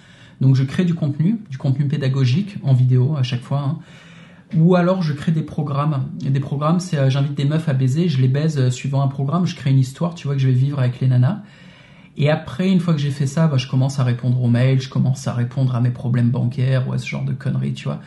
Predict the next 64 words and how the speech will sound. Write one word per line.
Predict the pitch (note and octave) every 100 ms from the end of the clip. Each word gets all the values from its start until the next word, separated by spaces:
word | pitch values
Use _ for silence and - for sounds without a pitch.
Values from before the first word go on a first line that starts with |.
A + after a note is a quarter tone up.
| -
Je | -
commence | - D#3+ E3 E3
à, | C#3+ C3 - - -
à | D3
réagir | C3+ E3 E3+ C#3+ D#3 D3
au |
monde. | C#3 C3 C3
Mais | D3+ C#3
au | C#3
début, | C#3 D3 F3+ G3
euh, | E3 C#3 C3+ C3+ C3
non, | C3 C#3 C3+
je |
suis | -
dans | C#3+ D#3
ma | C3+
bulle | C3+ D#3+ F3+ D3+
tous | -
les | C#3+
matins. | C3+ B2 C3+ E3+
Puis, | D3 C#3
je | -
suis | C#3+
avec | C#3
mon | C#3+
putain | C3+ - E3
d'ordi, | D3+ C#3 D3 E3+
là, | C#3+
j'ai | B2+
un | C3+
Hackintosh | C3+ C3 D3+ C3 C#3 C#3
à |
cinq | C3 C3+
mille | C3+
balles | C3 C#3+ E3 - - - -
et, | - C3
euh, | C3 C3 B2+
et |
je | B2+
fais | -
du | C#3 C#3
montage | C#3 C#3+ B2+
vidéo | C3 C3+ C3+
au | C3+
taquet. | C3+ B2+ D#3
J'adore | C3+ C3 C#3+
le | D3
montage | C#3 C#3 B2+
vidéo. | C3 C3 D#3+ - - -
Et | C3
donc, | C#3+
je | -
fais | D#3
mes | C#3+
vidéos, | C#3 C3+ C#3
c'est | C3+ C3+
mon |
kiff, | B2+ C#3 C3
quoi. | - C#3
J'adore | C3+ C3
faire | - C3
des | B2+
vidéos, | C3+ C3+
ouais. | - E3+